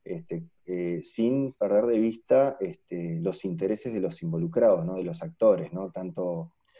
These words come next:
eh, empresarios como, o empresa como, como trabajadores. Eh, o sea, tener en cuenta que eso existe.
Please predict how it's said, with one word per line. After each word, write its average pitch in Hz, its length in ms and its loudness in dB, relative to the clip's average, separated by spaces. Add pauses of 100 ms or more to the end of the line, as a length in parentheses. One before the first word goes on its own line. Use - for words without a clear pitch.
(220)
eh, 78 460 -8
empresarios 110 960 6
como, 95 320 2
o 87 260 0
empresa 110 540 2
como, 82 480 -2
como 85 240 -8
trabajadores. 87 840 0 (720)
Eh, 87 640 0 (1160)
o 85 100 -12
sea, 82 200 -8 (300)
tener 95 260 0
en 107 80 0
cuenta 104 300 2
que 104 60 -2
eso 98 180 -2
existe. 82 600 -6